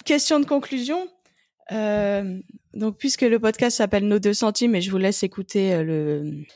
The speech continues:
l'épisode d'introduction de Nos deux centimes pour comprendre pourquoi ça s'appelle comme ça, la question de fin d'épisode s'appelle,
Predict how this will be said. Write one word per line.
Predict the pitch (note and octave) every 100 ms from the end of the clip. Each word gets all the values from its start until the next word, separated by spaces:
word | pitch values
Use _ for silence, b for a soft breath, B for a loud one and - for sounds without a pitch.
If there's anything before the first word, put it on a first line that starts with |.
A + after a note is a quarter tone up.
| B
l'épisode | F#3+ A#3 C4 A#3+ B3+
d'introduction | G#3 G3 - G3 G3 -
de | G#3
Nos | F#3+
deux | F#3
centimes | F#3 G3 - A3
pour | F3
comprendre | - G3+ - A3
pourquoi | F#3 F#3+
ça | -
s'appelle | F3+ F#3 F#3
comme | A#3+
ça, | C4 F4
la | C4
question | G3+ C4+ - - C4+
de | G#3+
fin | G3+ G#3
d'épisode | G3+ G3 C4 C#4+
s'appelle, | - G3 B3 C4+ C4